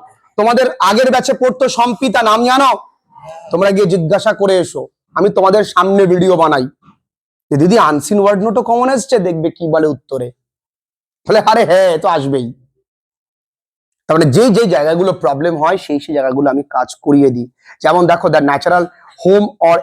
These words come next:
environment of an animal" লেখানো ছিল habitat, "to bring something back in life, revive।" আমরা বহুবার বলি, "রিভাইভ দে, রিভাইভ দে বন্ধু।" বন্ধু, পাবজিতে বলি না, "রিভাইভ দে বন্ধু,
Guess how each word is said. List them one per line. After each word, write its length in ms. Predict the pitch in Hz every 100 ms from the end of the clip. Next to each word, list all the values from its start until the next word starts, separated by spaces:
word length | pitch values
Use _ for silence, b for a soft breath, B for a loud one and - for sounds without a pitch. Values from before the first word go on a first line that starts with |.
| 160
environment 480 | 170 170 175 185 185
of 100 | 165
an 120 | 165
animal" 280 | 151 170 170
লেখানো 460 | 139 139 - 170 165
ছিল 200 | - 151
habitat, 500 | 123 139 160 139 123 _ _ _ _ _ -
"to 40 | 165
bring 340 | 143 226 240 -
something 540 | 185 190 - 202 170
back 280 | 156 170 190
in 60 | 165
life, 280 | 160 156 131
revive।" 400 | 147 175 175 123 - _ b
আমরা 200 | 147 175
বহুবার 420 | 151 202 220 196
বলি, 240 | 175 175
"রিভাইভ 320 | 151 170 196 175
দে, 160 | 165
রিভাইভ 260 | 165 196 190
দে 120 | 170
বন্ধু।" 320 | 196 240 233 - b b 214
বন্ধু, 200 | 240 208
পাবজিতে 400 | 196 170 185 233
বলি 120 | 262
না, 80 | 240
"রিভাইভ 260 | 214 247
দে 120 | 196
বন্ধু, 280 | 240 254 262